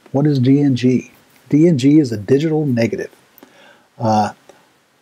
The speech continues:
all these raw files that come from the different companies with the N E Fs, the A R Ws,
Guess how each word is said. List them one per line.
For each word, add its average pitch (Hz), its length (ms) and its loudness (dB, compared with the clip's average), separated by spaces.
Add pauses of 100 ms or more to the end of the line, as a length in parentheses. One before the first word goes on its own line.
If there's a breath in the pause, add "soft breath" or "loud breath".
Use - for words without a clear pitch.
(200)
all 185 260 4
these 165 240 0
raw 147 260 2
files 127 460 -2
that 127 100 -6
come 143 180 0
from 139 160 0
the 131 80 2
different 135 340 -2
companies 131 380 -2
with 120 100 0
the 101 140 -6
N 123 100 0
E 131 200 2
Fs, 123 360 -2
the 117 160 -6
A 120 140 0
R 123 200 0
Ws, 117 800 -2